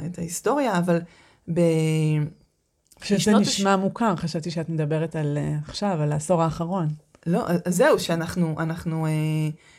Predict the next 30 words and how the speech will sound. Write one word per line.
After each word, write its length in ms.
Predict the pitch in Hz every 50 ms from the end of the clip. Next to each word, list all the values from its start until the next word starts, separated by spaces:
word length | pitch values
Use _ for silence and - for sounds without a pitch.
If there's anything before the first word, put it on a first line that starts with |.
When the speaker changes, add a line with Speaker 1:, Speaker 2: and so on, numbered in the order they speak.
| _ _ _ _ _ _ _ _ - 170
Speaker 1:
אני 300 | 170 - 170 170 156 156
כל 120 | - 220
הזמן 180 | 254 285 302 262
אומרת 400 | 220 196 220 277 294 240 190 185
שבפגיעות 640 | - 175 165 170 156 151 - 185 170 175 214 240 277
מיניות 380 | 285 240 202 220 269 - -
אנחנו 320 | 190 180 175 - 170 156 156
מדברים 480 | 147 151 156 156 143 151 214 262 294
על 80 | 294 233
גלים. 400 | 180 165 165 196 226 190 160 156 - _ _ _ _ -
יש 200 | 185 202 196 190
גל 220 | 175 185 180 185
של 200 | 180 - 202 180
גילוי, 380 | 160 160 165 165 196 269 381 403 330
ואחריו 400 | 220 185 180 - - 170 185 190 170
גל 200 | 160 165 165 170
של 240 | 175 - 185 185 175 - - _ _ _ _ _ _
השתקה. 440 | 180 180 - - - - - 175 170 175 - _ _ _ _ _ _ _ _ _ _ _ _ _ -
ו-, 320 | 170 175 175 175 170 170 170 175
ואני 300 | 170 175 170 160 165 170
לא 80 | 208
סתם 140 | 220 220 -
אומרת 260 | 247 226 240 262 262
את 60 | 254 208
זה, 60 | 196
כי 200 | 185 - 180 160
גם 360 | 156 190 185 196 226 247 254 240 - - -
היום, 400 | 185 185 202 226 247 233 214 180
ב-, 220 | 185 180 165 170
במקר-, 300 | 165 175 175 - -